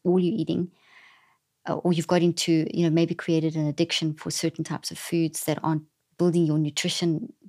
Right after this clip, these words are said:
nutritional needs enough, in the long run, maybe now and then it's fine. But if that's becoming your self-care, that's potentially destructive to your mental and physical health.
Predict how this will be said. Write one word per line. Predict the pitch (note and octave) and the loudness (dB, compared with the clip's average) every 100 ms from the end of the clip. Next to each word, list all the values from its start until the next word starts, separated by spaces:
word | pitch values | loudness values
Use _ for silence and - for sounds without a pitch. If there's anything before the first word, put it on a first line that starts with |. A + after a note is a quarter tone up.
| _ | _
nutritional | D3+ G3 - E3+ | -4 -2 0 2
needs | D#3 D3+ | 0 0
enough, | D3+ D#3 - - _ _ _ _ _ _ _ _ - | -2 -2 -4 -14 _ _ _ _ _ _ _ _ 2
in | G#3 | 4
the | F#3 | 6
long | E3 E3 E3 | 4 2 2
run, | D#3 | 2
maybe | E3+ G#3 G3+ | 2 4 2
now | E3+ | 2
and | E3 | 2
then | E3+ F3 E3+ D3 _ | 2 0 -2 -10 _
it's | - | -10
fine. | - D#3+ E3 - | -6 -8 -10 -12
But | - - - | -12 -10 -2
if | F#3 | 0
that's | F3+ F#3+ - | 2 0 -4
becoming | - - F3+ F3 | -6 -4 -2 0
your | E3 | -2
self-care, | D#3 - D#3 - - G3 E3 - _ _ _ | -4 -6 -8 -4 0 0 -2 -12 _ _ _
that's | F3+ | -6
potentially | - F#3 F3+ E3+ E3+ | -4 -4 -2 -2 -4
destructive | D#3 - D#3 D3+ D3+ - | -4 -4 -6 -8 -12 -6
to | D#3 | -2
your | |
mental | D3+ D3 - | -2 -2 -6
and | - - | -10 -8
physical | D#3+ D3+ - | -10 -10 -10
health. | D#3 E3 D#3 - | -6 -6 -6 -12